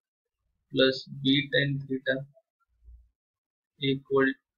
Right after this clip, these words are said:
plus C equal to zero into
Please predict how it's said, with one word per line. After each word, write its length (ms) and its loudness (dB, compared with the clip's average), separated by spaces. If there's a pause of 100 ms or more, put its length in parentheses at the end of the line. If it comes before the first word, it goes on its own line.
(240)
plus 260 -2 (3250)
C 320 -4 (560)
equal 420 0 (140)
to 80 -4 (180)
zero 380 2
into 260 -6